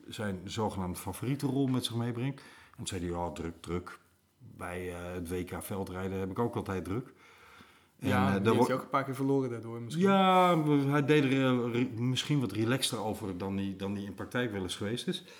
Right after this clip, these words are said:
Speaker 1: Eh, maar toen zei hij, "Ehm, ik heb niet zo last van die druk. Uiteindelijk is de kans dat ik hem niet win namelijk altijd groter dan dat ik hem wel win."
Speaker 2: Ja, maar het is ook de zoon van Adrie, hè?
Speaker 1: <laughs> Ja.
Speaker 2: Het is echt, eh, dit had een reactie van Adrie kunnen
Speaker 1: De
Speaker 2: zijn.
Speaker 1: nuchterheid zelf,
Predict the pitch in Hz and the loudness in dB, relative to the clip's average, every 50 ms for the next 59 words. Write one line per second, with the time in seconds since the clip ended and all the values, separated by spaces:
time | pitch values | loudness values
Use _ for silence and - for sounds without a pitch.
0 | - - - - - - - _ _ _ - 110 113 - 117 123 120 - 131 113 | -20 -18 -18 -18 -20 -20 -20 _ _ _ -2 -2 -2 0 2 0 2 2 0 0
1 | - 127 117 120 120 127 123 127 - - - _ _ _ _ _ _ - 113 110 | 2 2 4 4 4 4 2 0 -4 -12 -20 _ _ _ _ _ _ -2 2 2
2 | 110 110 107 107 107 107 - - 117 - 135 117 117 117 101 95 95 92 113 135 | 4 4 4 2 2 0 -2 -4 0 2 2 2 2 0 0 0 0 2 2 0
3 | 131 - 147 131 120 110 101 104 120 131 127 - - 101 104 - - 113 120 120 | 0 0 0 2 2 0 0 0 0 0 0 0 -2 -4 -2 -2 0 0 0 0
4 | 110 - 113 107 - - 104 - 117 117 104 110 107 92 95 90 107 101 101 113 | 0 -2 -2 -2 -2 -2 0 0 0 0 2 0 0 -2 0 0 0 2 4 4
5 | 131 139 117 110 110 117 123 117 - 113 110 110 110 107 - 113 107 - 110 107 | 4 4 4 2 2 2 2 0 -2 -2 -2 -2 -2 -4 -4 -4 -2 0 0 0
6 | 110 - - 117 113 110 107 107 104 107 104 98 95 98 92 - - 104 101 104 | 0 0 0 -2 -2 -2 -2 0 0 2 2 2 2 2 0 0 -2 -2 -2 0
7 | 123 113 85 76 80 76 76 - - - 120 113 110 104 - - 127 120 120 120 | 0 -2 -2 -2 -4 -6 -8 -10 -10 -6 -6 -4 -4 -6 -8 -12 -10 -10 -8 -8
8 | 127 127 120 143 139 127 131 127 131 131 120 - 131 127 131 120 127 127 117 120 | -8 -6 -4 -2 -2 -2 -2 -4 -4 -6 -4 -2 -2 -2 -2 -4 -4 -6 -4 -4
9 | 120 117 117 117 117 120 123 147 160 156 - - 123 - - - - - - - | -4 -4 -4 -6 -6 -6 -8 -10 -12 -14 -14 -16 -16 -16 -16 -18 -20 -20 -20 -20
10 | - - - - - - 143 127 - 151 131 98 101 120 139 156 175 160 143 160 | -20 -18 -8 -6 -2 0 2 2 2 2 -2 0 0 -2 -2 0 0 0 0 0
11 | 160 147 - - - 147 131 127 127 127 131 - - - - - - - - - | -2 -2 -4 -4 -4 -2 -2 0 0 -2 -4 -8 -12 -18 -20 -20 -20 -20 -20 -20
12 | _ _ 143 127 123 143 131 139 135 131 131 135 139 135 - 147 135 139 131 127 | _ _ -6 -2 -2 -2 -2 -2 -2 -2 0 0 -2 -2 -4 -6 -8 -6 -4 -4
13 | 131 127 135 127 120 - 123 113 131 127 135 156 156 156 - 135 127 127 123 123 | -4 -2 -2 -2 0 -2 2 4 4 8 10 10 10 10 8 6 6 6 6 6
14 | - 147 135 127 - | 4 4 4 4 2